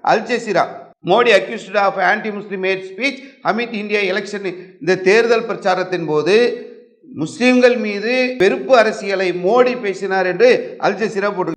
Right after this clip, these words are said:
பி பி சி, "India opposition criticize Modi for hate speech." மோடி வந்து ஒரு வெறுப்பு பேச்சை பேசுகிறார் என்று சொல்லி பி பி சி செய்தி வெளியிடு. அஸ்ஸலாமு அலைக்கும். செய்தியும் சிந்தனையும்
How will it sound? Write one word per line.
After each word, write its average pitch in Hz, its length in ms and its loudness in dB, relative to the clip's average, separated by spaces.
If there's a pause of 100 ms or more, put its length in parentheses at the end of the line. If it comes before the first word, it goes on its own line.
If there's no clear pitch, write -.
பி 226 160 4
பி 240 200 0
சி, 170 520 -4
"India 226 340 4 (120)
opposition 226 540 -2
criticize 220 580 -4
Modi 208 320 -2
for 247 160 4
hate 233 340 -2 (160)
speech." 175 200 -4 (440)
மோடி 247 340 4
வந்து 220 320 0
ஒரு 190 340 0
வெறுப்பு 226 380 -4
பேச்சை 226 320 -2
பேசுகிறார் 196 560 0
என்று 175 160 -4
சொல்லி 233 300 2
பி 185 380 -6
பி 208 160 -4
சி 208 140 -10
செய்தி 180 300 0
வெளியிடு. 139 240 -2
அஸ்ஸலாமு 131 220 -6
அலைக்கும். 123 500 -4 (180)
செய்தியும் 170 840 0
சிந்தனையும் 127 640 -2